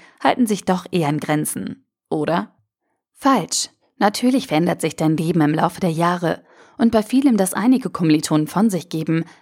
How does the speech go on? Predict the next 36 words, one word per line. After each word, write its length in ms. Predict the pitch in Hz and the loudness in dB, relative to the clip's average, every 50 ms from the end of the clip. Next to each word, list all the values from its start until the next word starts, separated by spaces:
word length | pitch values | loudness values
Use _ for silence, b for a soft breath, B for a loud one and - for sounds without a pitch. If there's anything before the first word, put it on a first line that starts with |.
| B B | B B
möchtest 320 | - 254 - 277 247 - | -8 -6 -6 -6 -2 0
du 60 | 254 | 2
am 80 | 233 233 | 2 2
liebsten 320 | 240 285 277 - - 214 | 2 0 -2 -2 0 0
die 80 | 185 180 | 0 0
Hände 240 | 175 180 185 175 175 | 0 2 2 2 2
über 160 | 165 160 151 | 2 2 2
dem 160 | 156 156 151 | 2 0 -4
Kopf 220 | - - - - | -6 -8 -10 -8
zusammenschlagen. 800 | - - 160 147 160 156 160 156 - - 156 156 160 - - - - _ b b b b b b b b b | -4 -4 -2 0 0 0 -2 -2 0 0 0 0 0 -2 -8 -10 -10 _ b b b b b b b b b
Das 280 | b - 131 143 - - | b -4 -2 -2 -2 -2
hat 100 | 151 156 | 0 0
aber 160 | 156 160 160 | 2 2 2
nichts 320 | 160 160 175 175 - - | 2 2 2 0 -2 -6
mit 140 | - 165 - | -6 -4 -2
dem 80 | 170 165 | -2 -2
Alter 340 | - 180 214 240 208 185 - | 0 0 -2 -2 -2 -4 -4
zu 160 | - 165 - | -4 -4 -4
tun, 380 | - - 175 170 170 - - B B B B B B B B | -4 -4 -4 -4 -4 -4 -6 B B B B B B B B
denn 120 | 262 240 | 2 2
diese 180 | 262 254 254 254 | 4 4 4 4
Menschen 400 | 240 262 277 285 - - 247 220 | 4 6 4 4 2 2 2 2
gibt 220 | 196 - - - | 0 -2 -2 -4
es 120 | 160 - | -4 -4
immer. 380 | - - 175 180 165 156 - - - _ _ _ _ _ _ - | -2 -2 0 0 0 -2 -4 -8 -14 _ _ _ _ _ _ -2
Daher 460 | 175 160 170 165 175 180 233 262 - | 0 0 0 0 0 -2 -2 -2 -4
ist 180 | - - - | -6 -6 -6
der 60 | - 175 | -4 0
beste 380 | 160 185 196 - - - 160 | 0 0 0 0 -2 -2 0
Ratschlag 380 | 170 165 175 - - 175 160 - | 0 0 0 2 0 -2 0 0
für 80 | - | 0
dich, 360 | 175 175 175 175 175 - - _ _ _ _ _ _ _ _ - | 0 2 2 0 0 -6 -18 _ _ _ _ _ _ _ _ -8
gib 180 | - 302 - - | -8 -8 -6 -2
ihnen 160 | - 214 170 | 0 0 2
eine 220 | 156 156 156 156 | 2 2 2 0
Chance. 500 | 156 - - 165 160 151 - - - - | 0 0 0 0 0 0 -2 -4 -8 -10